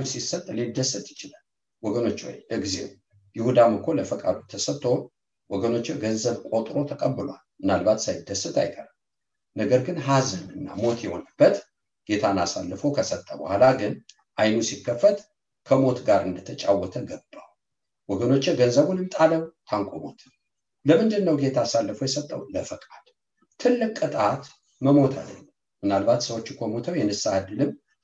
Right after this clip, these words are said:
ወገኖቼ የእግዚአብሔር መንግስት ሊወርሱ ይችላሉ። በሞት የተቀጡም ሰዎች እኮ መ-፣ መንግስተ ሰማያት ሊገቡ ይችላል። ወገኖች ሆይ እግዚአብሔር ስጋችን ቀጣ እንጂ መንፈሳችን ላይ ቀጣ እኮ ይችላል። ምክንያቱም ጳውሎስ ብለዋል፣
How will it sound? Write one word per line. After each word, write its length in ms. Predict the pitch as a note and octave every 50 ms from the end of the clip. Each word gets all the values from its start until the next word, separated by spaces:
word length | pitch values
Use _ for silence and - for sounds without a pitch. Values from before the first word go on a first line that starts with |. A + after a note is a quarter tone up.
| _ _
ወገኖቼ 340 | G2 G2 A#2+ A2+ A#2 A#2 -
የእግዚአብሔር 500 | - - - F#2+ F#2+ G2+ A2 A2 A2 G#2+
መንግስት 320 | G#2+ G2+ G#2 G#2+ A#2 - -
ሊወርሱ 280 | C#3+ C#3 D#3+ - - -
ይችላሉ። 420 | A#3+ G#3+ - - - - - - - - _ _ _ _ _ _ _ _ -
በሞት 280 | A#2 B2+ C3 C#3+ C#3+ C#3+
የተቀጡም 500 | C#3+ C3+ - C#3 A#2+ - - - G#2+ G#2
ሰዎች 220 | G#2 - C3+ C3+ -
እኮ 120 | - - -
መ-፣ 140 | F#3+ E3+ C#3 B2+ C3 - - _ _
መንግስተ 340 | _ D3 C#3 C#3 - - D#3
ሰማያት 320 | - - C#3+ C#3+ C#3 C#3 C#3+
ሊገቡ 260 | D3 C#3+ C#3 E3+ F#3 G#3
ይችላል። 340 | G3 - - - - - - _ _ _ _ _ _
ወገኖች 380 | - G#2+ G#2+ G#2+ G2 G2 - -
ሆይ 160 | - - - - - _ _ _ _ _ _ _ _ _
እግዚአብሔር 340 | - F#2+ A2+ A2+ A2+ B2+ B2
ስጋችን 500 | - - - - A2 G#2 - - G#2+ -
ቀጣ 200 | - - - - -
እንጂ 160 | F#2+ G#2+ A2+ E3+ F#3+ G#3 - - _ _ _ _ _
መንፈሳችን 560 | C3+ C3 C3 C3 C#3 C#3 B2+ A2+ - - A2+
ላይ 140 | G2 F#2 F#2 -
ቀጣ 220 | - - - - -
እኮ 140 | - - -
ይችላል። 360 | G3+ G#3+ - - - - - - _ _ _ _
ምክንያቱም 480 | _ _ - G2+ F#2+ F2+ E2+ - - C#3+
ጳውሎስ 360 | C#3 - A2 G#2+ G#2+ G#2+ - -
ብለዋል፣ 300 | C3 C#3 A2 - - -